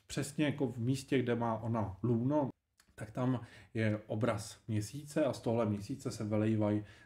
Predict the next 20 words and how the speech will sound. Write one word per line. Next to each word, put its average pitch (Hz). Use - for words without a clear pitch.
tři 104
řeky. 107
A 110
přirozeně 135
lůno, 143
nebo, 110
eh, 107
lůno 131
a 117
luna 127
hezky 107
spolu 110
korespondujou 160
a 135
zase 127
mají 113
silně, 131
eh, -
vodní 117
kvalitu. 117